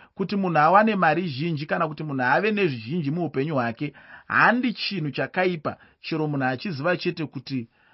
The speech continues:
haazotombori munhu uya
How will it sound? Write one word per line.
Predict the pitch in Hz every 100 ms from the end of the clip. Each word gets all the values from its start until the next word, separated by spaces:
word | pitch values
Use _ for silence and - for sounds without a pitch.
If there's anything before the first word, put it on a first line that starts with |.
| _ -
haazotombori | 123 180 160 139 123 _ - 208 175 135 123 170 226 _ _ _ _ _ _ _ _
munhu | 135 185 208 160 143
uya | 175 185 185